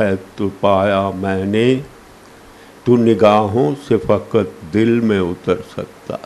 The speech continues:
तस्वीर बनाई नहीं जा सकती,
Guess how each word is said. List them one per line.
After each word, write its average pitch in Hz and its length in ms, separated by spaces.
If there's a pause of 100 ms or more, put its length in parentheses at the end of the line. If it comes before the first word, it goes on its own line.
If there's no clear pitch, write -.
(1200)
तस्वीर 120 540
बनाई 104 580
नहीं 113 340
जा 98 180
सकती, 101 600